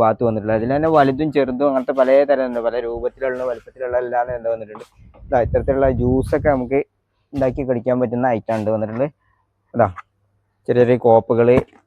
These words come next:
പിന്നെ ജ്യൂസ് ഉണ്ടാക്കി കഴിക്കാൻ പറ്റുന്നത്, ഇത്തരത്തിലുള്ള ചെറിയ ചെറിയ ഫൈബർ പാത്രങ്ങൾ, സെറാമിക് പാത്രങ്ങളെല്ലാം തന്നെ ഇവിടെ വാങ്ങാനായിട്ട് കിട്ടുന്നുണ്ട്. അതെല്ലാം ദാ ഒരുപാട് ഐറ്റംസ് കാര്യങ്ങൾ, നിങ്ങൾ സെറ്റ് സെറ്റ് ആയിട്ട് വേണമെങ്കിൽ എടുക്കുക, സിംഗിൾ പീസ് ആയിട്ട് എടുക്കുക, അങ്ങനെ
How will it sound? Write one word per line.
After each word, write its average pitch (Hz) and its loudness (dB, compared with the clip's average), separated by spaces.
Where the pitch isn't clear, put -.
പിന്നെ 117 -2
ജ്യൂസ് 110 -4
ഉണ്ടാക്കി 117 2
കഴിക്കാൻ 113 0
പറ്റുന്നത്, 110 -4
ഇത്തരത്തിലുള്ള 220 10
ചെറിയ 170 8
ചെറിയ 175 10
ഫൈബർ 147 8
പാത്രങ്ങൾ, 143 6
സെറാമിക് 135 2
പാത്രങ്ങളെല്ലാം 139 4
തന്നെ 139 -2
ഇവിടെ 131 0
വാങ്ങാനായിട്ട് 123 -2
കിട്ടുന്നുണ്ട്. 110 -8
അതെല്ലാം 143 4
ദാ 131 6
ഒരുപാട് 131 4
ഐറ്റംസ് 123 -2
കാര്യങ്ങൾ, 113 0
നിങ്ങൾ 113 -12
സെറ്റ് 117 -4
സെറ്റ് 135 4
ആയിട്ട് 131 4
വേണമെങ്കിൽ 123 2
എടുക്കുക, 117 2
സിംഗിൾ 113 -2
പീസ് 127 0
ആയിട്ട് 117 0
എടുക്കുക, 110 -2
അങ്ങനെ 139 0